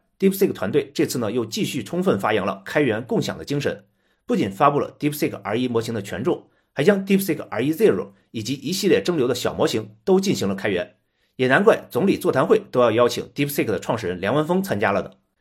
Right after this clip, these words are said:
另外呢，DeepSeek 不愧号称为大模型界的拼多多，这次R一A P I服务的定价为每百万输入 token 命中缓存的话呢是一块钱；没有命中的话呢是四块钱；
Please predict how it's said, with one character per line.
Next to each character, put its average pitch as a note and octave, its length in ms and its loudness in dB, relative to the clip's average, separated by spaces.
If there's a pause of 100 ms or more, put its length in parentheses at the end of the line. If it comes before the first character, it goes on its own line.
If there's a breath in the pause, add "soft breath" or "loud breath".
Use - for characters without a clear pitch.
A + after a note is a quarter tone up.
(240)
另 A3 140 8
外 G#3 160 10
呢， G2+ 160 0
DeepSeek E3+ 460 2
不 - 140 -8
愧 D#3+ 160 4
号 B2+ 220 6
称 D3 140 2
为 A2 100 2
大 A#2 240 2
模 A2+ 140 0
型 A2+ 180 -6
界 C3 100 0
的 F#2+ 120 0
拼 C3+ 180 -6
多 C#3+ 80 2
多， C#3+ 360 0 (280)
这 G#3+ 140 8
次 F#3 260 0
R C3 160 2
一 E3 80 4
A - 120 0
P F3+ 120 2
I E3+ 140 8
服 C3+ 160 -4
务 C#3+ 40 0
的 G#2+ 120 2
定 B2+ 160 -2
价 - 280 0 (120)
为 C#3+ 220 2
每 C3+ 180 -2
百 A2+ 180 4
万 B2 100 2
输 E3+ 200 0
入 - 80 2
token C3 380 0 (200)
命 G#3+ 180 4
中 E3+ 160 6
缓 F2 220 -6
存 G#2 140 -8
的 D#3+ 80 0
话 D#3 120 4
呢 F#2 200 -6
是 G2+ 160 -8
一 E2+ 140 -8
块 D3+ 180 4
钱； - 260 -6 (300)
没 F3+ 80 6
有 G#3+ 120 10
命 F#3+ 160 6
中 F3 140 4
的 A#2 80 0
话 A#2 160 2
呢 F#2+ 160 -6
是 - 140 -6
四 - 200 -4
块 G2 140 0
钱； - 280 -10